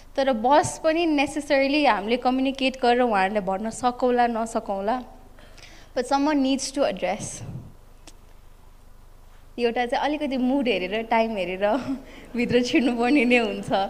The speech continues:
तर not necessarily कि हजुर, lucks are in your favor। तर एउटा मेन भनेको चाहिँ, if someone is available,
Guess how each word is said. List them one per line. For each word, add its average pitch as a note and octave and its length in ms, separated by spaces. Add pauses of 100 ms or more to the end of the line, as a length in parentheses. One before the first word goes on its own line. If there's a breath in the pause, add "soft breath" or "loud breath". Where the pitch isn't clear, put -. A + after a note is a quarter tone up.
(460 loud breath)
तर C4 120
not C#4 260
necessarily C4+ 760
कि C4 360
हजुर, G3+ 640
lucks B3 400
are A#3+ 220
in A3+ 160
your A3 100
favor। A3 420 (300)
तर B3 100
एउटा B3+ 400
मेन A#3+ 280
भनेको F3 380
चाहिँ, A#3 220
if B3+ 40
someone C#4 440
is C#4+ 160
available, G#3+ 640